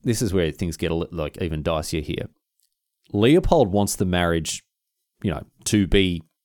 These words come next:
to be not only undertaken, but also consummated. So, you know, so it can't be easily undone. There can't be an annulment or whatever else like that. But, I mean, don't forget,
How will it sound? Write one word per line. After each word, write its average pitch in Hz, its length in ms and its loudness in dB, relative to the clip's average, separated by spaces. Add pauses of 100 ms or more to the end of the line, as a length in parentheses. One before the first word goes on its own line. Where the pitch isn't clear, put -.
(280)
to 110 100 2
be 113 220 2
not 147 160 8
only 123 140 6
undertaken, 92 420 2
but 95 60 0
also 90 180 -2
consummated. - 640 -8 (380)
So, 87 260 0 (680)
you 95 140 -4
know, 76 60 -4
so 80 160 -4
it 80 80 -8
can't 98 260 0
be 85 140 0
easily 82 280 0
undone. 82 420 -2
There 80 100 -4
can't 82 240 -4
be 90 80 -2
an 80 80 0
annulment 80 440 -2
or 85 60 -4
whatever 80 340 -2
else 82 220 -4
like 80 200 -4
that. 98 280 0 (400)
But, 113 220 -2 (340)
I 110 60 -6
mean, 113 260 0 (640)
don't 185 180 4
forget, 107 360 -2